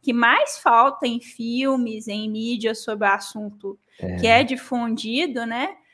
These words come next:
Speaker 1: É a, a questão do consentimento, que é fundamental no B D S M, né?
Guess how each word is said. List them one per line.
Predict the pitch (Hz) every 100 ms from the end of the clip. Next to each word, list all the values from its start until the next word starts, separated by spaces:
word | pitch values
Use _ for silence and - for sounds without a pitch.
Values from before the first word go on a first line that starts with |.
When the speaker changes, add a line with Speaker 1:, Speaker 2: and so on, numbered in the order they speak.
| _ -
Speaker 1:
É |
a, | 226
a | 226 - 220
questão | 220 240 247 247
do | 247
consentimento, | 240 247 247 254 269 247 226 294 _
que | 494
é | 370 403
fundamental | - 440 427 349 285 254 214
no | 220
B | 208 190
D | 180
S | 185 - -
M, | - - -
né? | 196 180